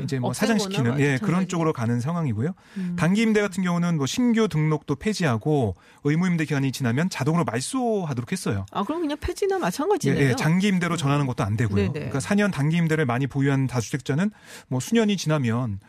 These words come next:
Speaker 1: 종부세 같은 재산세 부담을 더 질 수가 있는 거예요.
Speaker 2: 어.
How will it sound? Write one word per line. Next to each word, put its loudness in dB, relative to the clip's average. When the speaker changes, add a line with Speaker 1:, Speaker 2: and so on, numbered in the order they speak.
Speaker 1:
종부세 2
같은 -2
재산세 0
부담을 -2
더 0
질 0
수가 0
있는 2
거예요. -2
Speaker 2:
어. -8